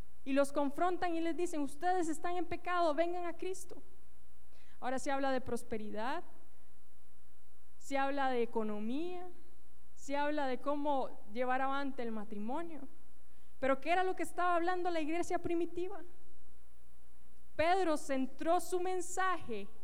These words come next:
en la persona de Jesucristo. Pedro exaltó primeramente a Jesucristo.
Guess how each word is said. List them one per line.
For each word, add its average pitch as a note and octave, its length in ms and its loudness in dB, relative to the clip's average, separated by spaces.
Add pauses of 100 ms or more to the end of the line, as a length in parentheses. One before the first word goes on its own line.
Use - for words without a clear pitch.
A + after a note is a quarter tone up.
(460)
en C4 120 0
la C4+ 160 2
persona C#4 800 0
de B3 140 0
Jesucristo. D4+ 840 0 (400)
Pedro E4+ 300 2
exaltó E4+ 640 2
primeramente F#4 680 0
a F4+ 80 0
Jesucristo. E4+ 840 0